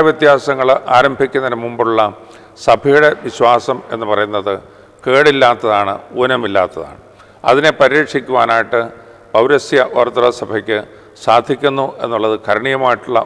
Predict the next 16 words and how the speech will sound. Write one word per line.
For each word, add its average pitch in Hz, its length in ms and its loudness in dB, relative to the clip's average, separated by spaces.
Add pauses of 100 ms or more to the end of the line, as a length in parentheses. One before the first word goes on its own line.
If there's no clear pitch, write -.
(140)
ഒന്നാണ്. 101 320 -2 (500)
ദൈവത്തിന് 120 440 0 (260)
അതിൽ 107 160 -2 (480)
അങ്ങേയറ്റം 123 420 -2 (180)
സംപ്രീതി 135 400 0 (160)
ഉണ്ട് 123 220 2 (280)
എന്ന് 113 160 -4 (100)
ഉറച്ചു 113 300 -2
വിശ്വസിക്കുന്ന 104 500 -8 (440)
ഒരു 110 160 -2
പാവപ്പെട്ട 104 440 2
മനുഷ്യനാണ് 85 460 -10
ഞാൻ. 73 100 -18 (580)
അതേ 131 140 4 (140)
സമയത്ത് 120 420 -2 (500)
പിതാക്കന്മാർ 131 640 2